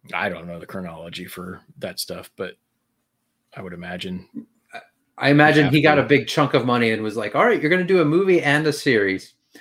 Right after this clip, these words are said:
Speaker 2: <laughs> Do it."
Speaker 1: Yeah, I don't
Speaker 2: Um,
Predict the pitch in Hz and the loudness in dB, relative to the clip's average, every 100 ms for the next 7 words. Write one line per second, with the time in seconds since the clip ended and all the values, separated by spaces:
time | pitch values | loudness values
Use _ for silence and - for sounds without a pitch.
0 | - - _ - 480 - _ _ _ - | -20 -20 _ -12 -12 -12 _ _ _ -14
1 | 147 _ _ - 156 123 104 - - - | -14 _ _ 4 6 6 -2 -8 -14 -20
2 | - - _ _ - - _ - 110 131 | -20 -20 _ _ -20 -20 _ -12 0 4
3 | 131 120 107 | 4 2 -2